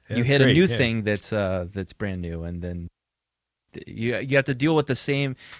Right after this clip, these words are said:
Speaker 2: it's like the same, uh, obstacle at different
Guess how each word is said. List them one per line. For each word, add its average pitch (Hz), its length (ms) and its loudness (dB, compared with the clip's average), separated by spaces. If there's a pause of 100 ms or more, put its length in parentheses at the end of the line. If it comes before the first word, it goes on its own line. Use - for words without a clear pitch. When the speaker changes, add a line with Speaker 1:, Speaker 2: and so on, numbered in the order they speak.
Speaker 2:
it's 143 140 -8
like 185 180 -2
the 160 100 -2
same, 151 640 -2 (140)
uh, 117 540 0
obstacle 101 840 -2 (300)
at 107 160 -4
different 107 400 -6